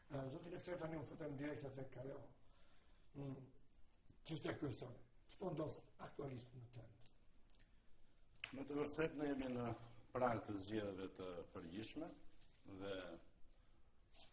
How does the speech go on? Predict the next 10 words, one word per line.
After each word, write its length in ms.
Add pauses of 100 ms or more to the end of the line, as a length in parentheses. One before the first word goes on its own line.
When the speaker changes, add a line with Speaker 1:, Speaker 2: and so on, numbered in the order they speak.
(460)
Speaker 2:
po 260
fry 340
një 140
herë 280 (1040)
një 200
ndryshim 520 (160)
e 100
cila 360 (580)
ka 120
filluar 560